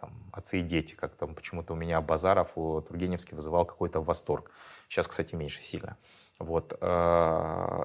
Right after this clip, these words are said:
это и фантастика, совершенно разная, причем начиная от российских, э, писателей, например, там, Вадим Панов, заканчивая, э, не знаю, классикой,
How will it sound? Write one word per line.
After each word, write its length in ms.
это 220
и 120
фантастика, 680
совершенно 400
разная, 340
причем 420
начиная 500
от 180
российских, 680
э, 200
писателей, 540
например, 420
там, 300
Вадим 340
Панов, 340
заканчивая, 720
э, 600
не 120
знаю, 380
классикой, 800